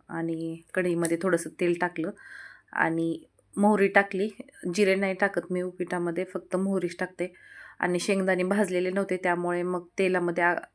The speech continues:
थोडेसे परतून घेतले, म्हणजे तळून घेतले. भाजलेले असतील तर नंतरही टाकले तरी चालतात, पण कच्चे असले की थोडंसं अगोदर तेलामध्ये फ्राय केलं ना तर ते छान लागतात. तर त्यानंतर मग थोडेसे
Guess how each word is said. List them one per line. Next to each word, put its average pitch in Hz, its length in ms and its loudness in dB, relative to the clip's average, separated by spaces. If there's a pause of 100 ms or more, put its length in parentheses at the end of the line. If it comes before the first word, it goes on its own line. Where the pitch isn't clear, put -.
(200)
थोडेसे 185 400 -2 (680)
परतून 185 380 2
घेतले, 185 280 -2
म्हणजे 185 220 -2 (100)
तळून 196 240 4
घेतले. 190 380 -2 (540)
भाजलेले 190 580 2
असतील 185 380 2
तर 190 80 -2
नंतरही 190 420 -2
टाकले 185 320 -2
तरी 175 200 -6
चालतात, 175 360 -2 (120)
पण 180 100 -6 (480)
कच्चे 196 280 0
असले 175 260 0
की 170 160 -6
थोडंसं 180 340 -2
अगोदर 175 320 0 (100)
तेलामध्ये 175 500 0 (380)
फ्राय 180 260 2
केलं 180 280 -2
ना 175 120 -2 (120)
तर 180 40 0
ते 175 500 -2 (140)
छान 180 240 -2
लागतात. 175 320 -4 (140)
तर 175 60 -4 (100)
त्यानंतर 175 460 -2
मग 175 200 -4 (420)
थोडेसे 180 680 -2